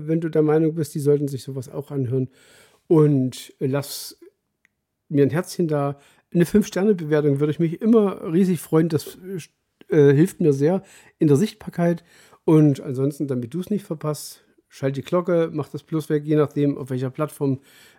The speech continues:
äh, du mich hören kannst. Und ich freue mich, wenn du nächste Woche Donnerstag wieder einschaltest zu einer neuen Folge meines Podcasts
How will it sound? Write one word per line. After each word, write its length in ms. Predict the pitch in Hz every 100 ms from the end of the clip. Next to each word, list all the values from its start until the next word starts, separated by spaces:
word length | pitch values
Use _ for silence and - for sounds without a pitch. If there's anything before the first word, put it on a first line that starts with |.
| _
äh, 180 | 147 135
du 140 | 135
mich 180 | 131 -
hören 240 | 143 190
kannst. 420 | - 208 202 - _ _ _ _ _
Und 240 | 147 139
ich 120 | 143
freue 260 | - 160 214
mich, 260 | 208 202 _ _ _ _ _ _
wenn 160 | 131
du 100 | 123
nächste 320 | 123 160 - 185
Woche 160 | 143
Donnerstag 440 | 147 160 156 151 123
wieder 180 | 139
einschaltest 640 | 135 139 131 131 131 - -
zu 100 | -
einer 180 | 127
neuen 260 | 113 135 170
Folge 300 | - 143 139
meines 320 | 127 120 120
Podcasts 560 | _ 117 _ 131 127